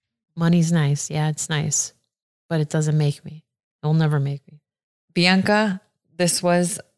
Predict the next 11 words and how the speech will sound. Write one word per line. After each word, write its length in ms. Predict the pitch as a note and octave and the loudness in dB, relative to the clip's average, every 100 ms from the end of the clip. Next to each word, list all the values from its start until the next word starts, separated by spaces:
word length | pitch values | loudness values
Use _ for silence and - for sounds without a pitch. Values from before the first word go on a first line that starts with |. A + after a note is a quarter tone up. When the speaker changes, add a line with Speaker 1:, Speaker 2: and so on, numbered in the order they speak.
| _ - | _ -12
Speaker 2:
an 560 | C#3 D3+ C#3+ C#3+ C#3 - _ _ D#3+ | -6 -2 0 -2 -4 -10 _ _ -16
informative, 880 | D#3+ F3 F3 F3+ F3 F3 F3 F3 | -8 0 2 4 4 2 0 -4
compelling, 580 | - D#3+ D#3+ E3 D#3+ D#3+ | -6 -4 -2 0 2 0
telling 380 | D#3 D#3+ D#3+ D3+ | 0 0 2 0
interview. 600 | D3 D3 D#3 D3+ D#3+ F3+ E3+ _ _ _ | 0 -2 -2 -2 -2 -4 -8 _ _ _
Thank 220 | E3 E3 F3+ | -4 -2 0
you 100 | F3 | -2
for 180 | - D#3+ | -2 -2
sharing 420 | - D3+ D3+ D3+ | -2 -2 -2 -2
your 100 | C3+ | -6
time. 680 | - - D3+ D3+ E3+ F#3+ | -8 -4 -2 0 -2 -2